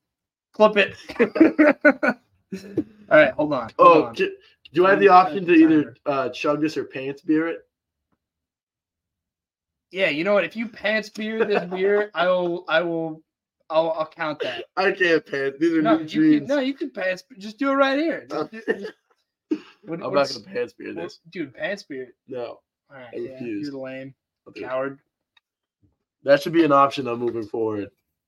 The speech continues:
Speaker 2: You can pants beer or you could shotgun, whichever, 'cause pants beer is definitely way faster.
Speaker 1: I'm gonna be in my room. Yeah, but you have to stand here and just
Speaker 2: For the record,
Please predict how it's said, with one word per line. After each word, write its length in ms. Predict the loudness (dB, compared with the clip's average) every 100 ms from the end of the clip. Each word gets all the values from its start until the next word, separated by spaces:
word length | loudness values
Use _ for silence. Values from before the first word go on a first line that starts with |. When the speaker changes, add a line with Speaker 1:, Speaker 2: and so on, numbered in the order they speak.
| _ _ -8
Speaker 2:
You 120 | -6
can 160 | -6 -8
pants 300 | -8 -8 -6
beer 340 | -2 0 0
or 140 | -2
you 100 | -4
could 300 | -6 -8 -8
shotgun, 540 | -10 -6 -6 -6 -12 -12 -12
whichever, 340 | -8 -6 -8
'cause 160 | -10 -10
pants 300 | -2 0 0
beer 100 | -4
is 80 | -2
definitely 260 | -6 -6
way 180 | -6 -6
faster. 480 | -6 -6 -6 -8 -14 -10
Speaker 1:
I'm 80 | -8
gonna 120 | -8
be 240 | -6 -6 -6 -6
in 160 | -4
my 120 | 0
room. 420 | -2 -2 -4 -6 -4
Yeah, 160 | -2 0
but 80 | 0
you 100 | -4
have 100 | -4
to 80 | -6
stand 560 | -4 -2 0 0 -4
here 320 | -2 2 4 2
and 100 | -2
just 240 | -6 -8 _ _ _ _ 0
Speaker 2:
For 100 | 4
the 100 | 8
record, 360 | 6 6 0